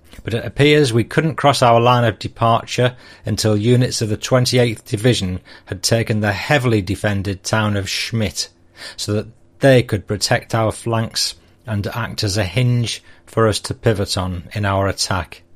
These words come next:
Well, the doughboys of the infantry unit accomplished their mission,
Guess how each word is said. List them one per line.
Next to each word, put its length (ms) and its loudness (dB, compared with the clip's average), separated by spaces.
Well, 500 2
the 100 -2
doughboys 640 6
of 140 2
the 100 4
infantry 480 0
unit 380 0
accomplished 640 -4
their 120 4
mission, 400 -2